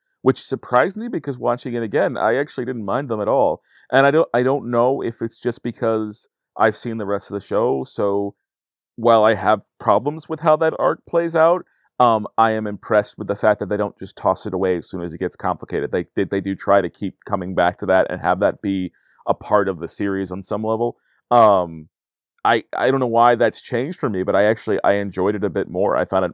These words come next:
a little more interesting, and, and it felt less like, I think at the time I just thought, well, because the problem with a storyline like this is it sort of removes,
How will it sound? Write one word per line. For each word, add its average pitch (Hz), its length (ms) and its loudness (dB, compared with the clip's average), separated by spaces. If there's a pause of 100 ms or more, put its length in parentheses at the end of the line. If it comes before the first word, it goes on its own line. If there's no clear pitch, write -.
a 90 80 0
little 90 200 -4
more 90 220 -2
interesting, 90 420 -8 (140)
and, 87 140 -6
and 87 240 -10 (400)
it 101 160 0
felt 98 300 0
less 98 560 -2 (300)
like, 92 440 -2 (800)
I 117 80 4
think 147 180 2
at 123 80 2
the 120 80 -2
time 131 320 0
I 107 60 2
just 104 180 -8
thought, 110 220 6 (240)
well, - 60 -2
because 190 180 0
the 202 80 0
problem 240 320 2
with 160 100 -4
a 156 100 -6
storyline 135 440 0
like 113 160 -2
this 135 200 2
is 110 160 -6
it 107 80 -6
sort 139 180 0
of 120 120 0
removes, 110 720 -6